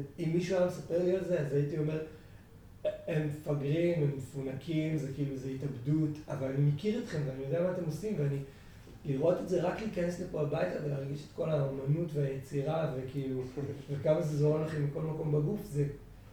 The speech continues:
Speaker 1: כאילו, זה נראה לי, זה נראה לי הדבר המדויק,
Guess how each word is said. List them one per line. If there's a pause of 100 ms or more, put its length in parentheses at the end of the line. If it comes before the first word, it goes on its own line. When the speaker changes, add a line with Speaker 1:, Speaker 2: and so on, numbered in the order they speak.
(160)
Speaker 1:
כאילו,
זה
נראה
לי, (880)
זה
נראה
לי
הדבר
המדויק,